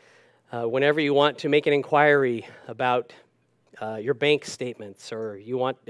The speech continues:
you're talking to a power company or an insurance company, internet provider, they want to ask you a few questions, security questions, and,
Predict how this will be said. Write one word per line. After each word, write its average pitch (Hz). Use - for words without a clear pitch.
you're 139
talking 165
to 180
a 147
power 170
company 135
or 120
an 135
insurance 160
company, 139
internet 180
provider, 131
they 139
want 160
to 143
ask 143
you 139
a -
few 131
questions, 110
security 127
questions, 135
and, 107